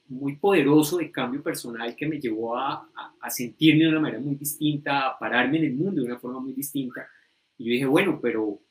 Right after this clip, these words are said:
pues, entonces yo quiero empezar a compartir esto", porque fue tan impresionante para mí lo que me sucedió que dije, "Bueno,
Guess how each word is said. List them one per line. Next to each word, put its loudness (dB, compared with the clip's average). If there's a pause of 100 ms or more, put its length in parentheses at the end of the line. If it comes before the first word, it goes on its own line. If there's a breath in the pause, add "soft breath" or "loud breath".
(120)
pues, -6
entonces -6
yo 0
quiero -2
empezar -2
a -4
compartir -4
esto", 4
porque -8
fue -4
tan 2
impresionante 0
para -2
mí -6 (800)
lo 2
que -2
me 2
sucedió 0
que 4
dije, 4
"Bueno, 2